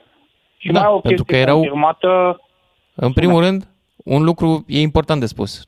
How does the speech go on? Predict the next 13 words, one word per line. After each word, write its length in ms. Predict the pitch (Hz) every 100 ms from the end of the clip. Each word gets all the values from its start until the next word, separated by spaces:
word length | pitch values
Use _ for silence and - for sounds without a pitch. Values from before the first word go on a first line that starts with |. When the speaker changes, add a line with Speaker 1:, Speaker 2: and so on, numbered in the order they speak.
| _
Speaker 2:
Turnurile 720 | 131 135 143 139 139 143 143 _
erau 280 | - 120 107
identice. 560 | 110 110 98 - - _ _ _ _ _ _ _
Proiectul 360 | - 117 113 123
era 140 | 110 107
la 100 | 104
Speaker 1:
Da, 140 | 196
Speaker 2:
fel. 100 | 160
Speaker 1:
dar 120 | 147
ele 180 | 151 160
au 160 | 165 160
fost 240 | 180 180 -
lovite. 840 | 156 123 190 233 170 175 170